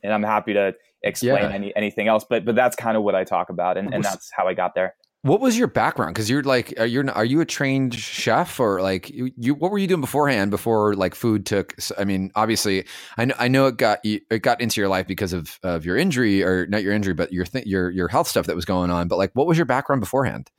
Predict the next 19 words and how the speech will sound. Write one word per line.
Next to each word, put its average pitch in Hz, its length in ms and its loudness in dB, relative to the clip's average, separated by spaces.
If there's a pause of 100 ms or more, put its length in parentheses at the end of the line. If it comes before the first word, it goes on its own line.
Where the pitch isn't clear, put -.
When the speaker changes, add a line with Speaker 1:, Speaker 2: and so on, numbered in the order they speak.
(920)
Speaker 1:
I 113 120 4
was 156 120 2
a 170 40 0
product 123 340 2
manager. 98 380 -2
I 92 60 2
was 95 140 -6
working 98 300 -4
for 92 360 0
software 90 360 0
companies. 80 520 -10 (220)
Speaker 2:
Oh, 95 160 -2
wow. 80 360 2
Speaker 1:
So 107 60 -2
I 107 40 -2
was 101 200 -4
not 101 280 4
Speaker 2:
<laughs> 156 120 -2
Speaker 1:
tra-, 156 120 0